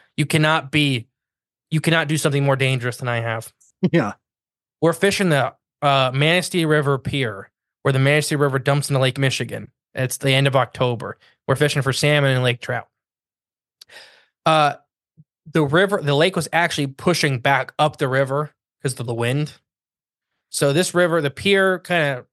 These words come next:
Speaker 1: there's two piers that run alongside where the river goes into the lake. And they do this so it doesn't erode the shoreline. They kinda channel it out a little further, s-, so then it opens up out there. So salmon and lake trout love this little section.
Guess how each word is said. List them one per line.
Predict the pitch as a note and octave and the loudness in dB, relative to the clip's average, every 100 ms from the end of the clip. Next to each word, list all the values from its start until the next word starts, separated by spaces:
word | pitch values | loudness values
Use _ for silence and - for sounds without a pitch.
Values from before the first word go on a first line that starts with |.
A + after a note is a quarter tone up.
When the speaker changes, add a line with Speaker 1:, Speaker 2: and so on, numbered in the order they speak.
| _ | _
Speaker 1:
there's | D3+ C#3 | -8 -6
two | - A#3+ | -2 -2
piers | F#3+ D#3 C#3 | 2 2 2
that | |
run | C#3+ D3 | 0 2
alongside | C#3+ D3+ D3 E3 D#3+ D3+ _ _ _ _ _ | 2 2 0 0 0 0 _ _ _ _ _
where | D#3+ D#3 D3+ | 0 2 2
the | C#3 C3 A#2 _ - | -2 -4 -8 _ -2
river | D#3+ D3 | 0 2
goes | D3 C#3+ | 2 2
into | C#3 C3+ | 2 0
the | B2+ | 0
lake. | B2+ A#2 | -2 -2
And | - | -2
they | C#3+ | -2
do | C#3 | 2
this | F3+ | 0
so | - D#3+ | 0 0
it | |
doesn't | D3+ D3+ | 0 0
erode | D3 B2+ C#3+ D3 C3 A2+ | -2 0 2 2 -2 -8
the | C3 | -12
shoreline. | A#2+ C#3+ B2+ A#2+ A2+ G2 _ _ _ _ _ | -6 -2 -2 -4 -8 -16 _ _ _ _ _
They | C#3+ | -6
kinda | C#3 D#3+ C3+ | -2 -2 -2
channel | - D3 D3 C#3+ | 0 0 2 2
it | |
out | C3+ C#3+ - | 2 0 -2
a | C#3+ | -4
little | C3+ | -4
further, | C3 C#3+ C#3 C3 | -4 0 2 2
s-, | C3 C3 _ | -2 -6 _
so | - - - B2+ | -16 -6 -2 0
then | C#3 | 2
it | C#3 | 2
opens | C3+ C3 B2+ A#2 | 0 0 0 0
up | A#2 | 0
out | A2+ A2 | 0 -2
there. | A#2 - - _ _ _ _ _ _ _ | -8 -12 -20 _ _ _ _ _ _ _
So | - | -4
salmon | C3+ F3 F3+ F#3 E3+ | -2 0 0 2 0
and | D3+ | 2
lake | D3 D3 | -2 0
trout | C#3+ | -2
love | B2+ C3+ B2+ | 2 0 0
this | A#2+ A2 - | -4 -6 -4
little | C3 A2+ | -4 -2
section. | - A#2+ - - G2 | 0 -2 -4 -10 -12